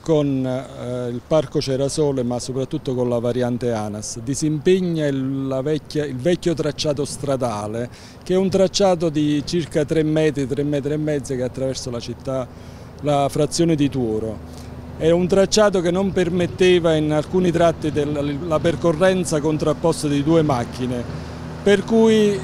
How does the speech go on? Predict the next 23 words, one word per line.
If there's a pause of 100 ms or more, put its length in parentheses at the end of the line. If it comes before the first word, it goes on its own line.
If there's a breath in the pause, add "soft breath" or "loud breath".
(120)
era
difficile
poter
entrare
e
uscire
dalla
frazione
di
Garzano,
che
tra
l'altro
negli
ultimi
anni
ha
avuto
anche
un (600 loud breath)
boom
edilizio, (680 loud breath)
visto